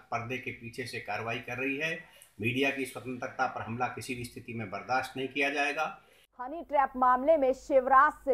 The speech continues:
Speaker 2: लेकर कमलनाथ सरकार तक के कई नेता और अफसर हनी में नजर आए हैं। बड़े पदों पर बैठे कुछ अय्याश अफसरों की मीडिया के कारण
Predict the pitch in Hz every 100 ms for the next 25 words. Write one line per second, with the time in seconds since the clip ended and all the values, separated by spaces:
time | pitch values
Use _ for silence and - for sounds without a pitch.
0 | 247 285 277 214 - 269 254 254 262 294
1 | - - 240 - 262 294 277 247 - 262
2 | 220 220 - 277 330 277 240 240 294 285
3 | 262 247 269 - 233 240 - - - 262
4 | 277 320 285 - - 247 269 254 254 254
5 | 269 311 - - - - - 269 269 277
6 | - - 262 311 339 269 247 - 247 247
7 | 302 302 254 - - 247 240 254 285 -
8 | - - - 269 294 311 269 247 247 254
9 | 262 294 269 240 - 285 240 220